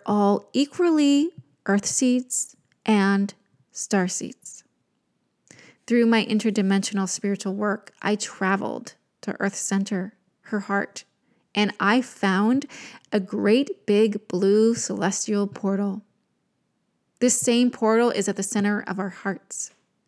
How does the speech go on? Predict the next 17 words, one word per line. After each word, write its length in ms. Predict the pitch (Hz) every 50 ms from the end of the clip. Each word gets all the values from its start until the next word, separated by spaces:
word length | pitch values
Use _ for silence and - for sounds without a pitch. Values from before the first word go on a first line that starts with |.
| _ _ _ _ _ _ _ _ _ _ _ _ _ _ _ _ _ _ - - - - _ _
It 100 | - 240
was 280 | 220 220 220 208 214 196
then 280 | 202 220 226 233 240 240
that 140 | 240 214
it 120 | 190 131 -
hit 420 | - - - - 285 320 - -
me 360 | 214 202 180 175 180 - - -
that 220 | 214 185 - - - -
Earth, 400 | 254 262 - - - - - - - - - - - - - -
this 360 | - 262 214 214 - - - - _ _ _ _ _ _
beautiful 560 | - - - 349 359 359 330 285 - 240 220
celestial 600 | 214 - 262 226 220 240 269 269 - - 269 233
body 460 | 208 185 - 190 202 220 247 254 262 254
that 160 | 214 190 -
is 140 | - 202 196
our 100 | 190 185
mother, 520 | 190 190 202 214 214 240 254 254 262 262